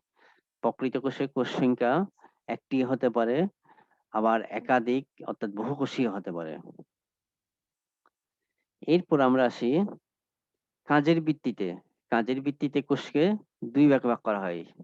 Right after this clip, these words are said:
একটি হচ্ছে দেহ কোষ, অর্থাৎ আমাদের দেহ গঠনকারী কোষগুলো, যেমন জীবের ক্ষেত্রে,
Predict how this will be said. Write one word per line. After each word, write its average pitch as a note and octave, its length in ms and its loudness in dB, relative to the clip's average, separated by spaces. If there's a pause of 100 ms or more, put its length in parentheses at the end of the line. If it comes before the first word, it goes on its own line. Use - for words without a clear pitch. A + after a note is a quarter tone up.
(800)
একটি G#2 360 -6
হচ্ছে B2+ 220 -8
দেহ A2+ 260 -4
কোষ, A#2+ 320 0 (540)
অর্থাৎ A#2 340 -2
আমাদের A2 300 0
দেহ A#2+ 220 2
গঠনকারী C#3 720 4
কোষগুলো, G#2+ 560 0 (140)
যেমন A2+ 340 2 (1700)
জীবের B2 280 2
ক্ষেত্রে, - 960 -2